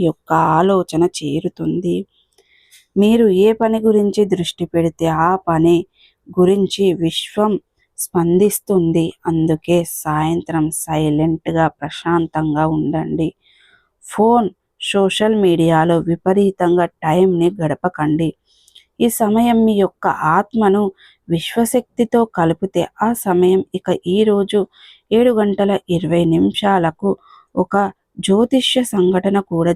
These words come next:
జరుగుతుంది. గ్రహ సమయ మార్పు క్షణం అనే చెప్పుకోవాలి. ఇది ఈరోజు మీ యొక్క ప్రధాన గడియ. ఈ సమయంలో చంద్రుడు మిథునం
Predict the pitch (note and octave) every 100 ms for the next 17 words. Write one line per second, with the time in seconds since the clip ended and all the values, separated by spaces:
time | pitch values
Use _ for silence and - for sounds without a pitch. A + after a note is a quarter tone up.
0 | - E3 D#3+ - D#3+ E3+ D#3+ - _ _
1 | _ _ - F#3 E3+ - A3+ G#3+ - _
2 | _ _ - F#3 F3+ F#3+ G#3 G3+ - _
3 | _ _ _ _ _ _ _ F3 F3 F#3
4 | A#3 A#3+ - A#3 A3 - _ - F#3+ F3+
5 | G3+ G3+ - _ _ _ _ _ _ -
6 | E3+ F3+ G3 - - F3+ - F#3+ F3 E3
7 | E3 D#3+ D#3+ D#3+ - - A#3 C4+ - G3+
8 | F3+ E3+ D#3+ - A3+ G3 F3 D#3 - -
9 | G3 - - - _ - E3 D3+ D#3+ F#3
10 | A#3+ G#3 D#3+ D#3+ D#3 - A#3 C4+ - G3+
11 | F#3 E3+ E3+ F#3 G3 - _ - _ _
12 | - G3 G#3 B3+ C4+ B3+ A#3 A#3 A3+